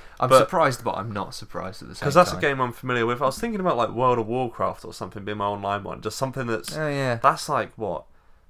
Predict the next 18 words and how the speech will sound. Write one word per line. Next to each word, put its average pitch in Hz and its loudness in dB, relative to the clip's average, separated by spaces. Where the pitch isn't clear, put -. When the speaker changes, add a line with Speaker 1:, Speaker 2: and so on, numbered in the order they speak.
Speaker 2:
twenty 127 -4
years 139 -4
old 151 -4
almost? 170 -6
Like, - -10
fifteen 139 -8
years 143 -6
old? 165 -2
Speaker 1:
Something 92 -6
like 90 -8
that, 98 -6
yeah. 104 -8
Speaker 2:
That's 156 2
had 95 -4
so 110 0
much 92 -6
fucking - -10
updates - -8